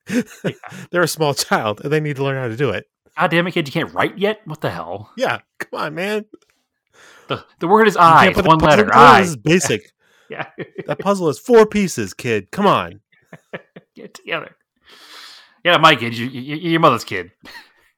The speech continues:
Speaker 2: Yeah, no, I, I, I get it completely, and obviously that's the,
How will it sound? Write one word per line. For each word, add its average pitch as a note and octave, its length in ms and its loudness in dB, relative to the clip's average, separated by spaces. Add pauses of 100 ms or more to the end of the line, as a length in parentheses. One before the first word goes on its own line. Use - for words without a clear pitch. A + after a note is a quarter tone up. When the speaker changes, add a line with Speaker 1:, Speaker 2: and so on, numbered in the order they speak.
(1700)
Speaker 2:
Yeah, F2 180 -16 (100)
no, A2 100 -12
I, G#2+ 300 -10
I, A2+ 180 -8
I B2 100 -4
get C3+ 160 -2
it A#2+ 80 -8
completely, F2 520 -16
and F2+ 100 -12
obviously F#2 360 -10
that's F2 260 -16
the, E2 360 -20